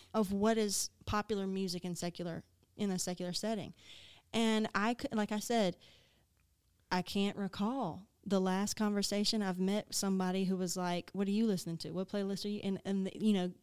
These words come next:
and there's nothing wrong with secular music, but it is extremely refreshing to find someone who is not m-, swayed by what is trending.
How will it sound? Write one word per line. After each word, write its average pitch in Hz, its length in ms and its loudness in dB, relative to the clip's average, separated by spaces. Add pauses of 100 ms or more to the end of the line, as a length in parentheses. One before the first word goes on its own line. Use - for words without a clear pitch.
(160)
and 226 140 2
there's 262 160 2
nothing 233 280 2
wrong 208 240 2
with 226 100 4
secular 196 320 2
music, 180 380 2
but 208 140 4
it 202 100 2
is 185 160 0
extremely 233 680 6
refreshing 196 440 4
to 180 80 2
find 185 320 2
someone 170 420 -2 (540)
who 226 160 6
is 196 120 4
not 190 260 2
m-, 190 160 0
swayed 190 760 2
by 175 220 -2
what 180 220 0
is 170 120 -2
trending. - 540 -6